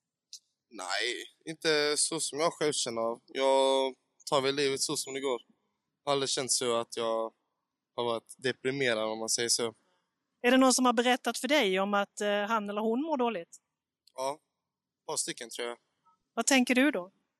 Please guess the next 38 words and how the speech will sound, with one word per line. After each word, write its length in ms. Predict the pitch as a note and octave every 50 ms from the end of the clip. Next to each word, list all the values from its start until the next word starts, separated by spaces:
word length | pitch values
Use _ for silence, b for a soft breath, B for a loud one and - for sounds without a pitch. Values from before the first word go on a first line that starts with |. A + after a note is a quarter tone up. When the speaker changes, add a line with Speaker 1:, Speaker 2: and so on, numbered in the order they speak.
| _ _ _ _ _ _ _ _ _ E3
Speaker 1:
Det 340 | E3+ E3 D#3+ D#3+ D#3+ D#3 C#3+ C#3+ _ _ _ _ _ _ _ _
borde 260 | C#3+ D3+ D3+ D3 D3+
finnas 380 | - - F3+ F3+ E3+ B2+ - -
för 140 | C#3+ B2+ A#2+
dem. 160 | B2 B2+ C3+ - _ _ _ _ _ _ _ _ _
Och 200 | C#3 C#3 C#3 C#3
i 80 | C#3
närheten. 560 | C#3 C#3+ C#3+ D3 C#3+ B2+ - - C3 C3 C3+ - _ _ _ _ _ _ _ _ _ _ _
Så 120 | - C3+
de 60 | C3 B2
känner 260 | - C#3+ C3+ C3 B2
sig 200 | - - C3 B2
så 120 | - C#3+
här 100 | C3 B2
lite 220 | A#2 B2 A#2+ - -
ensamma 580 | C3+ C#3 D3 D3 - - A2+ A2 A2+ A2+ A#2 - _ _ _
med 120 | B2+ B2+ B2+
det 80 | B2
de 240 | A#2+ A#2+ A#2+ A#2+ A#2+
har. 200 | B2+ A#2+ A#2+ - _ _ _ _ _ _ _ _ _ _ _ _ _ _ G3+ G3 F#3+ _ _ _ -
Mm. 180 | C#3 C3 A#2+ A#2+ _ _ _ _ _ _ _ _ _ _ _
Speaker 2:
Och 120 | G#3+ G#3+
det, 320 | A3 G#3+ G#3+ G#3+ G#3+ - G3+ - - -
kän-, 280 | - - C4 B3 A#3 G3
har 160 | F#3+ A#3+ B3
de 280 | A3 A3+ A#3 C4 D4 C#4+
känt 340 | - D#4+ C4+ A3+ G#3+ - A3
att 100 | G#3+ -
det 460 | A3+ G#3+ G#3+ G#3+ G#3+ G#3+ G#3 G#3 G#3+ - -
har 100 | A3 A3+
varit 180 | A3 G#3+ - -
svårt 380 | - - A#3+ A3 G#3 G3 - - - - - _ _ _ _ _ _
att 100 | - G#3
prata 520 | - - A3+ A3+ A#3+ - _ G#3 F#3+ G3 G3+
om 320 | C4+ C4+ A3 F#3 E3+ E3+
det, 120 | G3 A#3 -
tror 220 | - C#4 G#3+ F3+
du? 140 | E3+ E3+